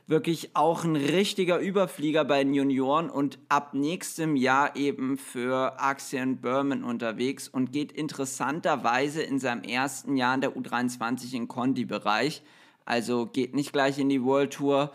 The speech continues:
schiebt das quasi noch ein bisschen raus und, ähm, nimmt sich quasi die Zeit. Ähm, ja, geht damit gegen den Strom, nicht mit dem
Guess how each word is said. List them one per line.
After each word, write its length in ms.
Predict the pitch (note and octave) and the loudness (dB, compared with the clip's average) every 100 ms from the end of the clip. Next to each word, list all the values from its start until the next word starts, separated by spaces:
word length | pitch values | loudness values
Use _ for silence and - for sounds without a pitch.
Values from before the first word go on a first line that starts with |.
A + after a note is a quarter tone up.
| - _ _ _ | -12 _ _ _
schiebt 500 | - - F3+ - - | -4 -2 -2 -2 0
das 220 | C#3 - | 0 0
quasi 440 | - C3 C#3 C3+ | -2 2 2 4
noch 240 | B2+ B2 B2 | 2 2 0
ein 100 | A#2 | -2
bisschen 340 | C3 B2+ A#2+ | -2 -2 -4
raus 640 | A#2 A#2 C3 D#3+ D#3+ - - - - _ _ - | 0 2 4 2 0 -6 -14 -20 -20 _ _ -2
und, 760 | B2+ B2 B2+ B2+ B2 B2 B2 | 0 2 2 2 2 2 0
ähm, 440 | A#2+ A#2 A#2 B2 B2 | 0 2 2 0 0
nimmt 360 | A2+ A#2 B2 | 0 2 0
sich 280 | B2 A2 - | -2 -6 -6
quasi 400 | - F#2+ G2 F#2+ | -6 -4 -4 -6
die 160 | F#2 G2 | -8 -10
Zeit. 580 | - G2 G#2+ C3 - - _ _ - | -6 -2 -2 -2 -6 -20 _ _ -6
Ähm, 480 | G#2+ G#2+ A2 A2+ - | -4 -4 -4 -6 -4
ja, 260 | G2+ G2+ G2+ _ - - - | -4 -4 -8 _ -20 -18 -6
geht 220 | D3+ D#3+ | -4 0
damit 440 | D3+ C#3 D3 - - _ - - | 2 2 0 -4 -18 _ -20 -8
gegen 300 | E3 F3+ G3 | 0 2 2
den 160 | E3+ D#3+ | 2 0
Strom, 680 | - - D#3 F3+ A3 A3 A#3+ | -2 -2 0 4 4 2 -2
nicht 420 | - D#3+ E3+ - | -2 -2 -2 -6
mit 240 | - D#3+ E3 | -4 -2 0
dem 320 | D#3+ D#3+ E3+ | 0 0 -2